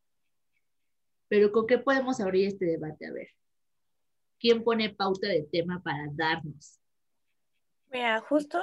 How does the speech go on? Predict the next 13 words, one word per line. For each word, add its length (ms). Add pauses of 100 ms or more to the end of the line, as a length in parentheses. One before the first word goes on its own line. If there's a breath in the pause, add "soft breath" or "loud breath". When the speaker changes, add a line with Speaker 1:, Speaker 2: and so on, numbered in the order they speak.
(160)
Speaker 2:
yo 240
platicando 840
hace 320
también 480 (640)
poco 260
tiempo, 480 (220)
relativamente 840
con, 360
con 240
una 340
muy 220
buena 260
amiga, 500